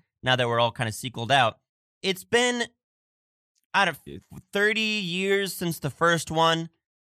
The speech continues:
Speaker 1: Uh, maybe they probably did a good job of maybe updating things, but it's, it's probably not going to be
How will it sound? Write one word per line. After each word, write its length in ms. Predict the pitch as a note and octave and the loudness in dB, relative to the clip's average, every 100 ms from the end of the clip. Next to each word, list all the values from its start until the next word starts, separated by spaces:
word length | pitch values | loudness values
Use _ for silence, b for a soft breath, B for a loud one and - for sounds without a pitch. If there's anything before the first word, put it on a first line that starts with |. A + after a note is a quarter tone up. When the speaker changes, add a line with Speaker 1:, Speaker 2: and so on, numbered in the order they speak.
| _ | _
Speaker 1:
Uh, 680 | C#3+ C#3 C#3 C#3 B2+ B2 A2+ _ | 4 4 4 4 2 0 -4 _
maybe 480 | A#2 C3+ E3 A3+ A#3+ | -6 0 0 0 -2
they 160 | A#3 F3+ | -2 -4
probably 520 | - E3+ G#3 G#3+ A3 | 0 2 2 2 -2
did 180 | F3 F#3+ | 0 -2
a 40 | |
good 220 | E3+ E3+ D3+ | 0 -4 0
job 280 | D#3+ D3+ | 2 2
of 80 | C#3 | 0
maybe 300 | C3 C#3 C#3 - | -2 0 -2 -2
updating 540 | B2 - D3 C#3+ C#3 | -2 -2 -4 -2 -4
things, 560 | - D3 C#3+ C#3+ - - _ _ _ _ | 0 0 0 -4 -10 -14 _ _ _ _
but 360 | C#3 B2+ A#2+ - _ _ _ _ _ _ _ _ _ _ _ _ _ _ _ _ | 4 4 2 -4 _ _ _ _ _ _ _ _ _ _ _ _ _ _ _ _
it's, 220 | F3 F3 - | -8 -8 -4
it's 200 | F3+ - | -6 -6
probably 600 | - G#3 G3+ G#3 F#3 F3+ | -4 2 2 0 -4 -2
not 360 | C#3+ C#3 C#3 - | 2 2 2 -4
going 200 | C#3 C3 | -4 -4
to 60 | |
be 220 | G#2+ A2+ | -6 -10